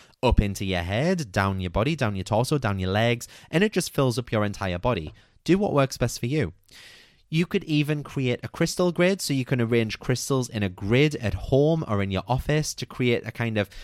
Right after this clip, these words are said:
protective and recharging energy field in your space. And I'd say one of the most popular ways to use crystals is to wear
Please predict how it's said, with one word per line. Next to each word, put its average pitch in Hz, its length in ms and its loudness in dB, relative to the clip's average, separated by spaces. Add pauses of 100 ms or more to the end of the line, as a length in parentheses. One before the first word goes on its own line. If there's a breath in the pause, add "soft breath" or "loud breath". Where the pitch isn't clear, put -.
(140 loud breath)
protective 135 560 0
and 107 160 -2
recharging 123 600 0
energy 127 380 -2
field 143 300 -2
in 143 80 -4
your 147 140 0
space. 156 480 -4 (400 loud breath)
And 131 120 4
I'd 185 200 2
say 151 240 4
one 131 300 2
of 113 160 -6
the 135 80 0
most 127 300 -2
popular 143 500 -2
ways 117 380 0
to - 100 -12
use 113 240 0
crystals 85 720 -4
is 113 180 -2
to 120 200 -4
wear 98 440 -2